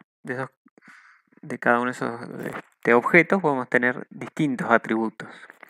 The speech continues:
El tema es que cuando vamos a tener que manejar mucha cantidad de información,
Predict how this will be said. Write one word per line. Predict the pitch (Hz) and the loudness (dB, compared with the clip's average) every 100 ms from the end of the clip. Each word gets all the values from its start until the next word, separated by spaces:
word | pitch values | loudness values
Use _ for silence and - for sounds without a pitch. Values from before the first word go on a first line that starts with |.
| - _ - - - - - - | -20 _ -20 -16 -16 -18 -20 -4
El | - 151 | 2 2
tema | - 185 170 185 | 6 6 6 4
es | 170 | 2
que | - 143 | -2 4
cuando | 139 131 | 6 8
vamos | 135 147 143 | 8 8 4
a | |
tener | 139 139 | 4 4
que | 135 | 4
manejar | 127 135 131 | 0 0 -2
mucha | 135 175 - 135 | 0 -4 2 2
cantidad | 131 139 | 4 2
de | |
información, | 143 156 156 - 196 | 0 -2 -2 -4 -6